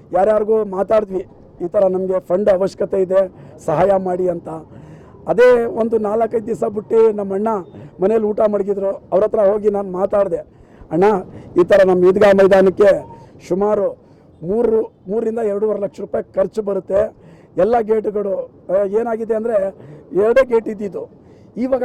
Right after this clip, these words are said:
ಏನು ಮಾಡಿದ್ದೀವಿ ಅಂದರೆ ನಮ್ಮ ಸರ್ಕಾಜಿಯವ್ರದ್ದು ನಮಗೆ ತುಂಬ ಒತ್ತಡ. ಅವರು ಬರೀ ಯಾವಾಗ ನಾವು ಮೀಟಿಂಗ್ ಕರಿತೀವಿ, "ಗೇಟ್ ಜಾಸ್ತಿ ಮಾಡಿ, ಗೇಟ್ ಜಾಸ್ತಿ ಮಾಡಿ" ಅಂತ ಅವ್ರದ್ದು ಒತ್ತಡ. ಅದರಿಂದ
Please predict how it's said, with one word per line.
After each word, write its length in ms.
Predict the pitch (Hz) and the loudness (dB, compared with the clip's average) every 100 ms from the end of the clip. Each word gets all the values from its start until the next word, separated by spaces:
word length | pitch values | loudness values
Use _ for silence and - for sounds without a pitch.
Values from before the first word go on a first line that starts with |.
| 233 | 0
ಏನು 240 | 233 233 | -2 -2
ಮಾಡಿದ್ದೀವಿ 340 | 226 226 226 214 | -4 -6 -6 -6
ಅಂದರೆ 180 | 220 | -6
ನಮ್ಮ 180 | 214 208 | -6 -6
ಸರ್ಕಾಜಿಯವ್ರದ್ದು 840 | - 202 208 247 220 240 226 220 254 | -2 -2 0 -2 -2 -2 -2 -2 -6
ನಮಗೆ 320 | 220 220 226 | -6 -4 -4
ತುಂಬ 340 | - 196 247 285 | -6 -4 2 2
ಒತ್ತಡ. 280 | 240 - - 147 - - - - - 208 | 2 -2 -4 -4 -16 -20 -20 -18 -2 2
ಅವರು 160 | 226 | 2
ಬರೀ 320 | 226 226 277 | 2 -2 0
ಯಾವಾಗ 440 | 262 220 247 247 240 247 240 240 | 0 0 0 -2 2 2 4 0
ನಾವು 160 | 233 226 | -2 -6
ಮೀಟಿಂಗ್ 340 | 233 247 233 | -8 -8 -4
ಕರಿತೀವಿ, 440 | 226 226 - 247 226 202 107 156 156 165 | -4 -4 -4 -6 -6 -8 -12 -20 -10 2
"ಗೇಟ್ 240 | 247 208 | 2 2
ಜಾಸ್ತಿ 340 | 208 196 - | 0 -2 -4
ಮಾಡಿ, 300 | 208 208 214 | -6 -4 -4
ಗೇಟ್ 280 | 196 220 226 | -2 -4 -2
ಜಾಸ್ತಿ 300 | 220 202 - | -2 -2 -4
ಮಾಡಿ" 260 | 208 202 208 | -6 -4 -4
ಅಂತ 180 | 196 208 | -4 -4
ಅವ್ರದ್ದು 800 | 185 - - - - 208 208 | -6 -10 -20 -14 -2 -2 0
ಒತ್ತಡ. 320 | 196 185 226 208 214 - - - - | -2 0 0 0 -4 -8 -20 -20 -10
ಅದರಿಂದ 300 | 190 240 247 | -6 -4 -4